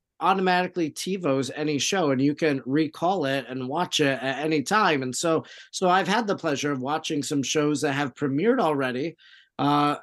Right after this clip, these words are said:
after the fact, a-, and taking them in and, and enjoying them. So,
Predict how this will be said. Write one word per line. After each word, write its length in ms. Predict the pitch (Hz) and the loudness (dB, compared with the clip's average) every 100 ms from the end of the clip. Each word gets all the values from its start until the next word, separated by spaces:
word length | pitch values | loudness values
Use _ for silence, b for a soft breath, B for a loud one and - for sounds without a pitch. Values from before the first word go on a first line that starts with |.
| - | 0
after 380 | 156 175 - 160 | 0 2 0 0
the 120 | 156 | 0
fact, 500 | - 127 135 143 117 | -2 -2 -2 -4 -6
a-, 40 | |
and 400 | 139 139 143 131 | -4 -2 -2 -2
taking 360 | 156 151 160 143 | 0 0 2 2
them 180 | 143 135 | 2 0
in 300 | 135 139 139 | 0 0 -2
and, 200 | 127 123 | -2 -4
and 180 | 131 | -6
enjoying 440 | 127 131 143 220 175 | -4 -2 2 2 4
them. 160 | 143 | 2
So, 260 | 123 175 | 2 2